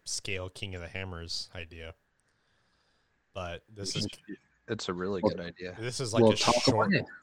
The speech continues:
Speaker 1: Well, I mean, it's very similar to this with the exception of that it was supposed to be three hours, not forty minutes.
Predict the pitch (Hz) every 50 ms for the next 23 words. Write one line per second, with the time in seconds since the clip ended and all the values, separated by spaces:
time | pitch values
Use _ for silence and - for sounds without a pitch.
0 | _ _ _ - 139 147 147 143 131 120 - - 135 135 135 135 131 127 123 -
1 | 156 151 139 - 151 190 180 160 131 - 147 151 147 139 127 123 117 127 107 123
2 | 123 117 110 - - 110 - - 113 107 - - 120 113 - - - 110 104 104
3 | 104 98 98 104 98 104 95 90 92 - - - 110 92 - 107 98 - - 101
4 | 95 92 - - - 104 104 98 95 92 90 90 87 87 90 85 - 95 90 87
5 | - - - 90 87 82 82 85 85 85 82 - - -